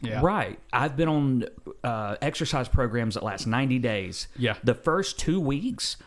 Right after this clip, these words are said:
Speaker 2: are a blast.
Speaker 1: Yeah.
Speaker 2: Oh, I'm having a blast. It's fun. And then one day, and I've had it.
Speaker 1: Yeah.
Speaker 2: I, <laughs> uh, eh, never mind. A, a story popped in my head, but,
Speaker 1: Okay.
Speaker 2: um,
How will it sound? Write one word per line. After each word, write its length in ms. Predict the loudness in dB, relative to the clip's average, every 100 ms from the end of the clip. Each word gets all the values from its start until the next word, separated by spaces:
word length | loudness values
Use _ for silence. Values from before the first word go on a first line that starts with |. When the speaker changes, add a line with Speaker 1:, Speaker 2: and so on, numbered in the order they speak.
| -6 0
Speaker 2:
are 160 | 2
a 80 | 0
blast. 800 | 2 2 2 2 -2 -6 -8 -6
Speaker 1:
Yeah. 200 | -2 -2 0
Speaker 2:
Oh, 220 | 2 4
I'm 140 | 4 2
having 240 | 0 0
a 60 | -2
blast. 460 | 2 2 2 -4 -6
It's 120 | -6
fun. 220 | 0 0
And 120 | 2
then 320 | 2 2 2 2
one 240 | 4 4
day, 460 | 2 2 0 -4 -4
and 80 | -2
I've 140 | 0
had 240 | 2 2 0
it. 140 | -4 -10 0
Speaker 1:
Yeah. 200 | 2 2 -2 -12 -2
Speaker 2:
I, 160 | -2 -2 -6 0 2 2 -2
<laughs> 500 | -20 -20 -20 -18 -2
uh, 360 | 0 2 0 -4 -10 -20 -20 -20 -20 -16
eh, 280 | -12 -6 -6 -6 -10 -12 -6
never 240 | -6 -4
mind. 240 | -4 -4 -2
A, 180 | 0 0
a 40 |
story 340 | 0 0 2
popped 240 | 4 4 4
in 60 |
my 120 | 0 0
head, 240 | 0 0
but, 120 | 2 2
Speaker 1:
Okay. 200 | 0 -6 -10 0
Speaker 2:
um, 400 | 2 4 2 -2